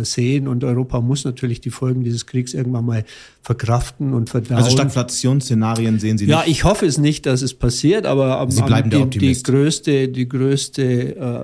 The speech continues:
Speaker 1: Auswirkung des Kriegs ist sicherlich in Europa zu fühlen,
Speaker 2: Mhm.
Speaker 1: ne?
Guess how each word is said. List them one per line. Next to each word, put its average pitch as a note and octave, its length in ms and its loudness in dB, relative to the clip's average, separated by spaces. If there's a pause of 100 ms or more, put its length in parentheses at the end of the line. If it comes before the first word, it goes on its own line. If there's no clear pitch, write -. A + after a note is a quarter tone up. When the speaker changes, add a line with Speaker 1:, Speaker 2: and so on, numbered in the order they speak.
(140)
Speaker 1:
Auswirkung D3 580 0
des A#2+ 160 -2
Kriegs B2+ 280 -6
ist A#2+ 140 -10
sicherlich A2+ 360 -6
in C3 60 -8
Europa - 420 -12
zu - 180 -20
fühlen, F#2+ 320 0
Speaker 2:
Mhm. F2 40 -4
Speaker 1:
ne? F#3+ 160 -12